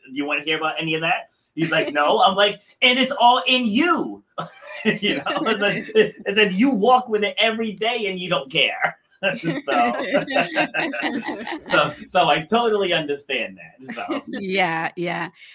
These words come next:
Speaker 1: All right.
Speaker 2: Uh,
Speaker 1: So, so Jennifer, let's get into, let's get into, uh, to your backstory. So, like, how far back can you remember of watching your mom and your grandmother?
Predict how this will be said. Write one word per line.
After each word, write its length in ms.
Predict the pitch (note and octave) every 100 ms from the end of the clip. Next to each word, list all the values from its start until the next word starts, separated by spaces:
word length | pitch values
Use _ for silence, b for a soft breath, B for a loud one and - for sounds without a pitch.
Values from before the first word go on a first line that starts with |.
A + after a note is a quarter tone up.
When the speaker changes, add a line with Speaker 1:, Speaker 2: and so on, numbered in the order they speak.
| -
Speaker 1:
All 60 |
right. 220 | - F3+ E3+
Speaker 2:
Uh, 80 |
Speaker 1:
So, 180 | E3+ F3 -
so 240 | - F3
Jennifer, 380 | F3 F#3 D#3 C3+
let's 260 | C#3+ F#3 -
get 120 | A3
into, 320 | F#3+ C#4+ -
let's 200 | D3+ D#3+
get 140 | E3 E3
into, 340 | D3 D#3+ C#3+
uh, 280 | C3+ B2+ B2 B2
to 100 | C3+
your 180 | C3+ A2
backstory. 480 | A2 - A2+ G#2+
So, 120 | G#2+ A#2+
like, 280 | A#2 G#2+ b b
how 260 | D#3 F#3 F#3
far 280 | G3+ F3+ E3
back 320 | E3+ D#3 -
can 160 | E3 D#3
you 140 | D#3
remember 720 | D3 C3+ C#3+ C3+ A#2 G#2 G2 A#2
of 140 | G#2+
watching 500 | B2 B2 A#2 C3 A#2+
your 180 | A2+ A2+
mom 360 | A2+ A2+ A#2 A2
and 160 | A2+ G#2+
your 100 | G#2
grandmother? 580 | A2+ G#2 F#2+ F2 E2+